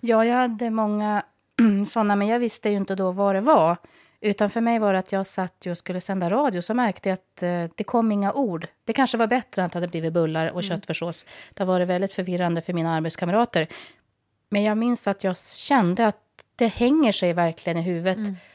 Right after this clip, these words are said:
Speaker 1: Och jag f-, det händer ingenting på några sekunder.
Speaker 2: Mm.
Speaker 1: Så det var otroligt obehagligt. Och då
Speaker 2: Mm.
Speaker 1: kom jag ihåg att jag sa att jag ville sluta sända.
Speaker 2: Mm.
Speaker 1: Och det var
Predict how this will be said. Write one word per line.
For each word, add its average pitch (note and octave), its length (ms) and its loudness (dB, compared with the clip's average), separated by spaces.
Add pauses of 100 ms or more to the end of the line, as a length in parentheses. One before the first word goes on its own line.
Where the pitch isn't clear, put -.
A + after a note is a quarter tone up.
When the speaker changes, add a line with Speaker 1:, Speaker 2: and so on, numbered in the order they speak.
(520)
Speaker 1:
Och G3+ 240 0 (220)
jag F3+ 460 0
f-, - 520 -14 (120)
det C4 100 0
händer E4 340 4
ingenting E3 400 0
på E3 160 -6
några D#3 240 -4
sekunder. F3 540 -8 (100)
Speaker 2:
Mm. F#3+ 220 -6 (540)
Speaker 1:
Så - 140 -4
det C#4 120 4
var G#3 100 2
otroligt G3 440 -2
obehagligt. E3 500 -2
Och F#3+ 60 0
då G3+ 60 0
Speaker 2:
Mm. A3+ 80 -4
Speaker 1:
kom G3 180 -2
jag E3 60 0
ihåg D#3+ 80 -4
att D#3+ 100 -10
jag D#3+ 100 -6
sa E3 120 -6
att D#3 100 -8
jag E3 80 -8
ville E3+ 200 -8
sluta E3+ 340 -8
sända. F#3 480 -2 (260)
Speaker 2:
Mm. G3 220 -2 (540)
Speaker 1:
Och G#3+ 140 -2
det G3+ 120 -4
var F#3+ 480 -2